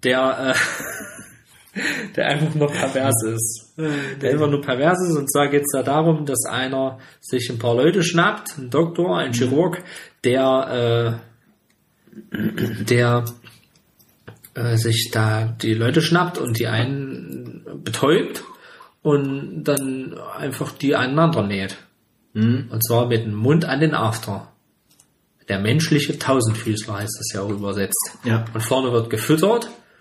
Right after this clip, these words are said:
Speaker 1: und dann wird immer weiter
Speaker 2: Ah.
Speaker 1: verdaut und gegessen und dann wird es weiter verdaut und dann wird es
Speaker 2: Ah.
Speaker 1: gegessen. Und der war ganz interessant.
Speaker 2: Mhm.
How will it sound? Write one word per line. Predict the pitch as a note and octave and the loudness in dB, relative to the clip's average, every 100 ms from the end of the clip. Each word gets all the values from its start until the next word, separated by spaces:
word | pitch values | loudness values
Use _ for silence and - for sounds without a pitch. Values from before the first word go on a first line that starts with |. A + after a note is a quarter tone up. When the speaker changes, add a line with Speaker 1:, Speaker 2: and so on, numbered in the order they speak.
| _ _ | _ _
Speaker 1:
und | - C3 | -6 -2
dann | C3 B2+ | -2 -2
wird | C3+ | -2
immer | E3 D#3+ | 4 4
weiter | B2 C3+ C3 | 6 4 2
Speaker 2:
Ah. | |
Speaker 1:
verdaut | - A2+ A2 A#2 F#3 B3 - | 0 -2 0 4 4 4 0
und | B2+ B2 B2 - | -4 -6 -8 -4
gegessen | A#2 A#2 D3 D#3+ - - E3+ E3 | -2 4 4 4 -2 -8 -14 -12
und | C#3+ | -8
dann | C#3 C3 B2+ | -6 -6 -6
wird | C3+ | -6
es | B2 - - - | -6 -6 -10 -10
weiter | - A#2 B2+ | -8 -6 -6
verdaut | - D#3+ D#3+ D3+ G3 A3+ F3 | -4 -2 2 4 6 4 2
und | |
dann | C#3+ | -2
wird | - - | -2 -2
es | - | -4
Speaker 2:
Ah. | - | -4
Speaker 1:
gegessen. | A2+ C3+ D#3+ G3+ G#3+ - - _ - - - _ _ _ _ _ _ _ _ _ _ _ _ _ - | 0 2 2 2 0 -4 -20 _ -20 -20 -20 _ _ _ _ _ _ _ _ _ _ _ _ _ -2
Und | C3 C#3 C#3 C#3 - - | 0 0 -2 -8 -16 -2
der | B2 A#2+ | 0 4
war | C#3+ D#3 - | 4 2 0
ganz | B2+ C3 D3+ | -2 0 -2
interessant. | C#3 - A2 D3 A3+ C4 - - - | -4 0 0 2 0 -2 -6 -16 -10
Speaker 2:
Mhm. | A#2+ A#2 B2+ | 0 2 2